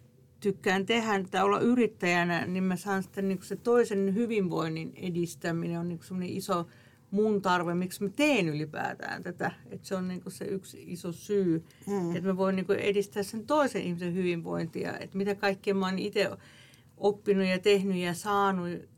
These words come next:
Speaker 1: ja huomannut, että näistä on mulle hyötyä, niin sit se niinku ilo ja halu jakaa sitä eteenpäin, että,
Speaker 2: Mm.
Speaker 1: että tämmöistäkin voi tehdä ja asioita voi tehdä tällä tavalla. Ja, että, että se on niinku ollut tosi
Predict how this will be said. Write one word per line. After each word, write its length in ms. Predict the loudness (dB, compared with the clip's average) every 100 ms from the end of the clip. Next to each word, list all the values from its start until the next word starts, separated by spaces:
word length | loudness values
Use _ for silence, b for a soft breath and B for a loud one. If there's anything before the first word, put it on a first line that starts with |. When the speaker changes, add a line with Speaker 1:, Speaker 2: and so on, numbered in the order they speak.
| -14
Speaker 1:
ja 140 | -4
huomannut, 460 | 2 4 4 2 -2
että 120 | 0
näistä 240 | -2 -2 -2
on 80 |
mulle 340 | 0 2 2 2
hyötyä, 480 | 2 2 0 -4 -2
niin 160 | -4
sit 220 | -4 -8
se 120 | -6 -6
niinku 420 | -4 -4 -8 -10 B B B -4
ilo 300 | 2 4 6
ja 120 | 6
halu 340 | 4 4 6
jakaa 420 | 6 6 2 -2 -2
sitä 280 | -4 -2
eteenpäin, 800 | -2 -2 -2 -2 -2 -4 -4 -6
että, 340 | -8 -4 0 0
Speaker 2:
Mm. 60 | B B B B _
Speaker 1:
että 180 | -8 0
tämmöistäkin 580 | 4 4 2 -4 -2 -2
voi 180 | 0 0
tehdä 360 | -2 -4 -2
ja 160 | -2 -2
asioita 420 | -2 -2 -2 -2
voi 140 | -4 -2
tehdä 200 | -2 -2
tällä 340 | 0 2 2 -2
tavalla. 580 | -4 -4 -2 -2 -4 -6
Ja, 340 | -10 -12 -14
että, 200 | -14 -6 -4 -4 -8 -14 -18 -20 -20 b b b
että 140 | -10 0
se 100 | 2
on 200 | 2 0
niinku 260 | -4 -10
ollut 260 | -14 -14 -16
tosi 320 | -20 -18 -20